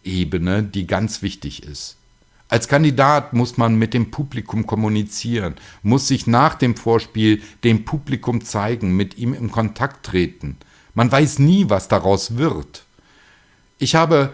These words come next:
selbst miterlebt, wie ein Kandidat, der gerade aus einer Wettbewerbsrunde rausgeflogen ist, im Foyer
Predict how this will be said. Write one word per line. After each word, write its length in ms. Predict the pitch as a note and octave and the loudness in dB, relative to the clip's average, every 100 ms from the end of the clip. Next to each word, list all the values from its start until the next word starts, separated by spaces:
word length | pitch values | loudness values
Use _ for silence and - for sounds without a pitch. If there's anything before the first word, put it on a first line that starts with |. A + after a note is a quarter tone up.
| - | -6
selbst 460 | G#2 G#2+ C#3+ - D3 | -4 0 0 -2 -2
miterlebt, 720 | C#3+ C#3+ A2 G2 A#2 - G2 | -2 -2 0 0 -2 -6 -10
wie 140 | A2 | -8
ein 180 | - A2+ | -4 -4
Kandidat, 720 | - B2 A2+ F#2+ G#2 C#3+ - | 0 0 0 2 2 2 2
der 180 | A#2+ A2 | 2 2
gerade 580 | F#2+ F#2+ F#2+ C3 D3+ D3+ | 0 -2 2 2 2 2
aus 200 | B2 - | 0 0
einer 300 | - A2 G2+ | -2 -2 0
Wettbewerbsrunde 800 | C3 - B2 A#2 - - A#2+ A2 | -2 -2 0 0 0 -4 -2 -2
rausgeflogen 840 | A#2 D3 - C#3+ - B2 B2 B2 B2 | 0 0 -2 -6 -4 0 0 -2 -4
ist, 320 | B2+ A#2+ - | -4 -4 -4
im 140 | A#2+ | -6
Foyer 640 | - A2+ G#2+ G2 A#2 D3 | 0 2 2 2 2 2